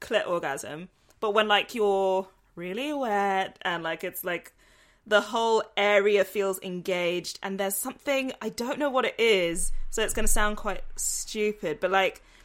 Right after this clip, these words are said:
you can be coming and you've got feeling all these, <laughs> my poor flatmates, can be coming and, like, you're feeling, like, these waves of, like, excitement and, like, arousal,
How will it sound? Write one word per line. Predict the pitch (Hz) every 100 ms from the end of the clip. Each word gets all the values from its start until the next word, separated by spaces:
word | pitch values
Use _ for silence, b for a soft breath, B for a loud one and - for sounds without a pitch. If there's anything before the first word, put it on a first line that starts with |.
| b b b b _
you | 220
can | 226 233
be | 233
coming | - - 277 285 214 180 180 185
and | - 196
you've | 196
got | 220
feeling | - 208 202
all | 190
these, | 202 196 - - _ -
<laughs> | - -
my | 196
poor | - 202
flatmates, | 196 - 151 B B
can | -
be | 240
coming | 269 269 233 202
and, | 196
like, | -
you're | 202
feeling, | 214 202
like, | 175
these | 196 180
waves | 190 208 214 220 175
of, | 185
like, | 180 160 135
excitement | - 277 254 233 214
and, | 185
like, | 175 165 -
arousal, | 185 196 226 240 240 240 220 220